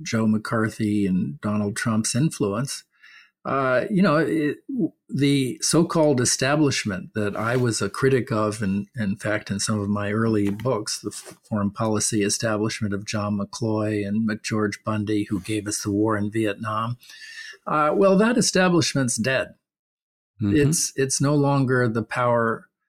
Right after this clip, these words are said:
Speaker 1: center that it was. It, its culture and its political values of bipartisanship and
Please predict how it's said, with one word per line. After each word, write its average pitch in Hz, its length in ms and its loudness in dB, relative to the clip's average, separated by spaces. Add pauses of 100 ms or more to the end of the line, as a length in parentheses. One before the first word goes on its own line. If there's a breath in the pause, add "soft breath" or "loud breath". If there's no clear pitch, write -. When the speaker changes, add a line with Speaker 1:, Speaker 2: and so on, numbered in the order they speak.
(600)
Speaker 1:
center 110 500 0
that 107 160 -2
it 107 140 -2
was. 110 580 -2 (100)
It, 110 420 -2 (140)
its - 840 -4 (220)
culture 135 720 2
and 104 240 -2
its 104 200 -4
political 120 800 0
values 110 840 2 (420 loud breath)
of 98 160 -10
bipartisanship 110 1400 0
and 98 440 -8